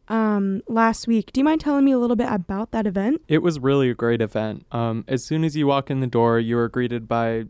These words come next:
Speaker 2: some really kind, hospitable participants. They show you to a table, and, um, you know, behind the scenes, they're really producing a very high quality meal. And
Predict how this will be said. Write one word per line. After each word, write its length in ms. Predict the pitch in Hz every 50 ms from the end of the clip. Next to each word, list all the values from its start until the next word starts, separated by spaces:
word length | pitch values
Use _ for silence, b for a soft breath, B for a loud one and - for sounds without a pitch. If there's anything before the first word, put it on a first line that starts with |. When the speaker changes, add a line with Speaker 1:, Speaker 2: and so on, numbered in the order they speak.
| - -
Speaker 2:
some 300 | - - - 120 117 120
really 400 | 120 123 135 135 139 143 139 135
kind, 580 | - - - 117 117 113 113 113 117 110 - - _ _ _ -
hospitable 520 | - - 120 113 - - 127 120 113 117 117
participants. 840 | - - 123 117 - 123 117 - - - 120 117 110 - - - _ _ _ _
They 120 | - 127
show 180 | 120 - 139 127
you 200 | 120 120 117 113
to 140 | - 120 110
a 80 | 110
table, 580 | 107 - 147 143 143 135 143 139 135 135 131 - -
and, 480 | 123 123 120 120 120 117 113 120 - -
um, 440 | - 120 117 113 113 113 110 110 - _ _ _ -
you 80 | 143
know, 120 | 135 131 135
behind 320 | 131 135 135 139 139 151
the 80 | 151 135
scenes, 340 | - - 123 123 123 120 -
they're 160 | 120 120 117
really 300 | 117 120 123 127 127 123
producing 800 | - - 120 113 113 113 113 - 117 110 110 110 110 110 110 -
a 100 | - 117
very 360 | 113 - - 117 117 117 120
high 240 | 117 - - 113 113
quality 420 | - - - 107 110 110 107 107 104
meal. 420 | 104 104 104 101 101 104 - - _ _
And 520 | - 127 123 123 120 120 117 117 117 -